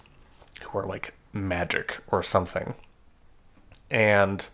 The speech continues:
there was, like, this weird combination of being so obtuse, like, I quit the game for, like, a year and some,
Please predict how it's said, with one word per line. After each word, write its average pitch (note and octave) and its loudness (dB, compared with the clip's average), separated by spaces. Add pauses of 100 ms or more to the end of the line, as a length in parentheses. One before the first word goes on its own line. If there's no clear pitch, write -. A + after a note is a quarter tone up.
(140)
there D3 10
was, C#3 6
like, D3+ 4
this D3 6
weird E3+ 2
combination A#2+ 6
of G2+ 4
being A2+ 4
so D3+ 8
obtuse, C#3 4
like, A#2+ 4
I F#2 6
quit D3 2
the - 0
game G2 -2
for, D3 0
like, C3+ 6
a C#3+ 2
year C3 2
and C#3 0
some, D3 2